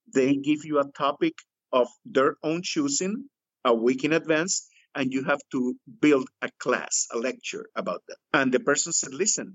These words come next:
you didn't lecture, you taught." And I was like, "Wow," you know, and that, that was, uh, teaching-wise. Then I, I wanted to develop a, a research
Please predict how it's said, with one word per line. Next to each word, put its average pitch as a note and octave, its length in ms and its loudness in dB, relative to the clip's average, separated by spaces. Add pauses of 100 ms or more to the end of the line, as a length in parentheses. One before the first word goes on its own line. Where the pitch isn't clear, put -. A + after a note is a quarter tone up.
(120)
you C#3+ 200 -4
didn't F#3+ 340 -2 (140)
lecture, - 420 -4 (400)
you C#3 340 4 (120)
taught." - 380 0 (380)
And C3 160 -2
I C#3 40 2
was E3 200 0
like, E3 240 2 (360)
"Wow," E3+ 500 2
you C#3+ 180 4
know, D3+ 280 4
and A2+ 300 -6 (240)
that, D3+ 260 -2
that E3 160 2
was, F3+ 320 0
uh, C#3 200 0 (140)
teaching-wise. G#2 720 -12 (500)
Then A3+ 320 0
I, C#3+ 240 -2
I D3 120 2
wanted D#3+ 420 -4
to F3+ 100 -6
develop D#3 460 2
a, C3+ 480 2
a C3 40 -2
research C#3 680 -6